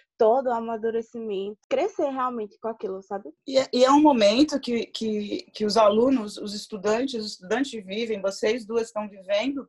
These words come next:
Speaker 2: ele é um curto espaço de tempo com grandes transformações.
Speaker 1: Sim.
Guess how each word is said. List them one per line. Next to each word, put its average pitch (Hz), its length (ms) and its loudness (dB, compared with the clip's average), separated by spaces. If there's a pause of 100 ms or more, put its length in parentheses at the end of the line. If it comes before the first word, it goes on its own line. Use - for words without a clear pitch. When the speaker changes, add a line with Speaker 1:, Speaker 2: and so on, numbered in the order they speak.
Speaker 2:
ele 220 340 2
é 240 100 6
um 302 120 2
curto 311 400 -2
espaço 247 480 -6
de 214 140 -12
tempo 220 360 -4
com 262 180 2
grandes 277 340 4
transformações. 190 720 -10 (320)
Speaker 1:
Sim. 208 320 -8